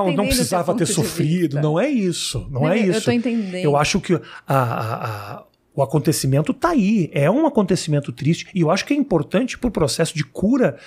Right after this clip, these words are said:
Speaker 1: não só de um falecimento, que você sofra o final de uma relação, o final de um trabalho. É importante o sofrimento pra que você consiga olhar e saber, "Olha, eu tô fazendo um pequeno luto, é importante tudo isso."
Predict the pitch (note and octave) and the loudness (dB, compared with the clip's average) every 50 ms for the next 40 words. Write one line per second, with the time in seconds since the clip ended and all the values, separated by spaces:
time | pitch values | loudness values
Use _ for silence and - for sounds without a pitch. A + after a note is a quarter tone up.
0 | - - - D3 F#3+ C#4 - - D4 E4+ B3 G3 G3 F3 D3+ C#3 - D3 C#3 C#3 | -18 -6 -2 0 0 0 2 0 0 0 2 2 2 2 2 2 2 2 2 0
1 | B2 - C3 C3 E3 A#3 C#4 C#4 - E3+ - - - - - - - - _ _ | 0 -2 -2 0 2 2 2 0 -2 -4 -6 -8 -16 -20 -20 -20 -20 -20 _ _
2 | - - C4 D#4 - - C#4+ - - - C4 E4+ D#4+ - G3+ D#3+ - F#3 D#3 D3+ | -2 0 2 2 2 2 0 0 0 2 2 2 2 2 0 0 0 0 0 0
3 | D#3 C#3 D3+ D3 C3 C3+ C#3+ C#3 C#3 B2 - - - C#3+ D#3 F#3+ G#3+ A3 G#3+ G3+ | 0 2 2 2 2 2 2 0 0 -2 -2 -2 0 0 2 2 2 2 2 2
4 | F#3+ - - - - - D#3 - F3+ E3 E3+ F3+ F3+ E3+ E3+ E3+ - - C#3+ C3+ | 2 0 -2 -6 -8 -6 -2 0 0 2 2 2 2 0 0 -2 0 2 0 2
5 | C3 C#3+ D#3 F3+ G#3 A3+ A3+ G#3+ F#3+ G3 A#3 A#3+ - B3+ B3 B3 - D4 C#4+ C4+ | 2 2 2 4 4 4 2 2 2 2 2 2 2 0 0 2 0 -2 -2 -2
6 | C#4+ C#4+ A#3 A#3 C4+ D4+ C#4 G4 G#4+ - G#4+ F#4+ - G4+ - - F4+ D4 - - | -4 -4 -2 -2 -2 -2 -2 -6 -4 -2 -2 0 0 -2 -2 0 0 0 0 2
7 | - D#4+ D#4+ F#4+ F#4+ F4+ E4 C#4+ - - - - - - - A3 B3+ C4 A#3+ G3+ | 0 0 0 -2 -4 -6 -6 -6 -8 -12 -18 -20 -20 -8 -2 0 0 2 2 2
8 | G3 G3+ G#3+ B3 D4+ D#4 - - E4+ D4+ B3 E4 E4 D#4+ D4 D4+ D#4+ D#4+ C#4 - | 2 4 4 4 2 2 0 0 -2 0 0 2 2 4 4 4 4 2 2 0
9 | - - - A3+ G3+ F#3+ A3+ A#3+ B3 - A3+ F#3 A#3 A3+ A3 G#3 F#3+ F#3 G3+ A#3 | 0 0 0 0 0 2 2 2 0 0 -2 -2 -2 -2 0 0 0 0 2 2
10 | B3+ C4+ C4+ - G#3+ F#3+ F3 - F#3+ F3+ F3+ F#3+ F#3+ G3+ F#3+ - - A#3 A#3+ D4+ | 0 0 2 0 0 0 2 2 0 2 2 0 -2 -2 -4 -6 -4 -2 0 2
11 | C#4 B3+ C4 - - - D3 | 2 2 0 -2 -4 -8 -10